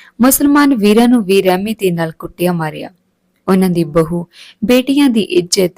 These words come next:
ਆਬਰੂ ਨੂੰ ਰੁੱਖਾਂ ਉੱਤੇ ਟੰਗ ਦਿੱਤਾ। ਜਦੋਂ ਉਹਨਾਂ ਨੂੰ ਕਿਸੇ ਨੇ ਆ ਕੇ ਦੱਸਿਆ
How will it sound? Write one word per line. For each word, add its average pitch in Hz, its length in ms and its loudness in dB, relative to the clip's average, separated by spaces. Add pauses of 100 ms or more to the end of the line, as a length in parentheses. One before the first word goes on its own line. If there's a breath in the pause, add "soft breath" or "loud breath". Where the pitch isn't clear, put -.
(260)
ਆਬਰੂ 185 360 0
ਨੂੰ 165 220 -2 (340 soft breath)
ਰੁੱਖਾਂ 220 460 0
ਉੱਤੇ 175 160 -2
ਟੰਗ 165 240 -6
ਦਿੱਤਾ। 160 380 -14 (600)
ਜਦੋਂ 233 300 2
ਉਹਨਾਂ 196 200 2
ਨੂੰ 180 160 -2
ਕਿਸੇ 185 300 -2
ਨੇ 165 140 0
ਆ 165 100 -2
ਕੇ 165 160 -10
ਦੱਸਿਆ 165 500 -4